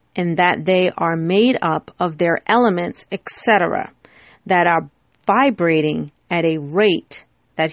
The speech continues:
humans can see. For example, the chair you may be sitting in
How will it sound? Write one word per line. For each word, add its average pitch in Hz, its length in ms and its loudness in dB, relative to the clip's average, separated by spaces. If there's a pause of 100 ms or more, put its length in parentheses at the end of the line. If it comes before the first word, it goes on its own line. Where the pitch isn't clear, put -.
(120)
humans 160 380 -2
can 156 200 -8
see. - 540 -4 (2750)
For 208 220 2
example, 180 840 -2 (1000)
the 180 360 4
chair 220 720 2 (120)
you 180 140 -4
may 180 180 0
be 165 180 -2
sitting 190 520 0
in 165 420 -8